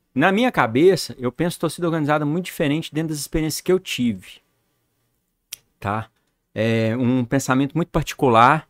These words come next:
né, de ter rodado as torcidas no Brasil, de ter convivido com pessoas diferentes no Brasil, desses meio campos todos que a gente tá falando aqui.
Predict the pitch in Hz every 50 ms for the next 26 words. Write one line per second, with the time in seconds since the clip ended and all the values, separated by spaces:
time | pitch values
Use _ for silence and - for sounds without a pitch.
0 | _ _ _ _ _ _ _ _ _ _ - 101 113 120 123 123 117 104 98 107
1 | 113 117 113 113 - 139 135 127 131 117 113 120 123 120 - - - 131 - -
2 | - 120 117 120 110 120 113 107 110 104 101 87 90 98 110 127 143 143 139 139
3 | 127 123 110 110 113 _ - 131 131 127 123 117 _ - 143 147 131 131 110 101
4 | 117 143 160 156 - 151 135 - 120 110 - - - 117 117 120 113 - - -
5 | 120 110 110 113 113 - - 110 104 101 101 95 92 90 95 101 113 127 139 147
6 | 139 _ _ _ _ - - - _ _ _ _ _ _ _ - 113 117 135 123
7 | - - 117 107 104 113 123 143 156 156 151 _ - 156 156 151 - - - -
8 | - 170 202 196 - - 160 131 139 139 - - 131 120 - 127 117 113 113 113
9 | 113 110 107 - - - 117 117 135 147